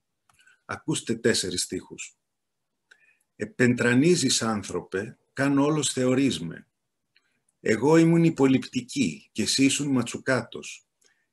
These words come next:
Εγώ ήμουν ευγενική, και εσύ πτωχός πολίτης. Σύ κοιμώ εις το ψαθί, και εγώ εις το κλινάρι. Εγώ είχα πρίκα περί σύ, και εσύ είχες ποδοκόπη,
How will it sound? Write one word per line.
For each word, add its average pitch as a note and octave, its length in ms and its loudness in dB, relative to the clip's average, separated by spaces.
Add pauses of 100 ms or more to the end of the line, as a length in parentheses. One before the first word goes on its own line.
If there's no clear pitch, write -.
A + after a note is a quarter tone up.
Εγώ G#2 260 4
ήμουν D#3+ 220 4
ευγενική, A2+ 840 2
και - 120 -6
εσύ D#3+ 240 2
πτωχός - 480 -4
πολίτης. - 760 -4 (500)
Σύ C3 640 0
κοιμώ A#2+ 480 2
εις G#2 160 -2
το F#2+ 140 -6
ψαθί, - 720 -4
και B2+ 120 -2
εγώ C3+ 200 2
εις D3 120 -2
το C3 140 -6
κλινάρι. A#2+ 640 -2 (640)
Εγώ G2+ 220 0
είχα C#3 280 0
πρίκα C3+ 400 2
περί F#2+ 220 -2
σύ, B2+ 500 -4 (340)
και A#2+ 120 -2
εσύ C3+ 220 0
είχες D3+ 380 -6
ποδοκόπη, A#2 840 -4